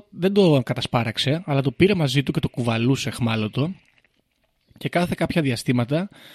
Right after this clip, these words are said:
του έκοβε την παλάμη με ένα μαχαίρι για να δει πόσο κρέας έχει. Το παιδί δεν πάχυνε ποτέ, οπότε το Wendigo το πήγε στη φυλή του πίσω και το έστειλε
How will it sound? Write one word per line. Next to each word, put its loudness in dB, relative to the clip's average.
του 6
έκοβε 2
την -2
παλάμη 6
με 2
ένα 0
μαχαίρι -2
για -4
να -2
δει 2
πόσο -4
κρέας 0
έχει. -2
Το -8
παιδί 0
δεν 0
πάχυνε 0
ποτέ, -2
οπότε -6
το -4
Wendigo -2
το -4
πήγε -2
στη -8
φυλή 0
του -2
πίσω -2
και 0
το 2
έστειλε 0